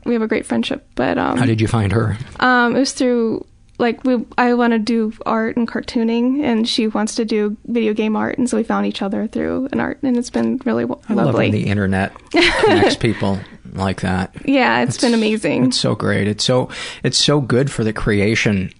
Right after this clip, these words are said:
Speaker 2: of, of things. Like, when you think about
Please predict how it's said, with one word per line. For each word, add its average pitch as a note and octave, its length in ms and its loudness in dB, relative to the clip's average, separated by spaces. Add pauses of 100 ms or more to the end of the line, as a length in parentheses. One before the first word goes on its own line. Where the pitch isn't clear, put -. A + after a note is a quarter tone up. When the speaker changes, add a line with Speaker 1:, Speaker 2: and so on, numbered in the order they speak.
(240)
Speaker 2:
of, - 420 -4 (100)
of G#2 120 -2
things. A2 680 -2
Like, A2+ 380 -2 (400)
when D3 120 2
you C#3+ 80 4
think A3 240 0
about B2 460 2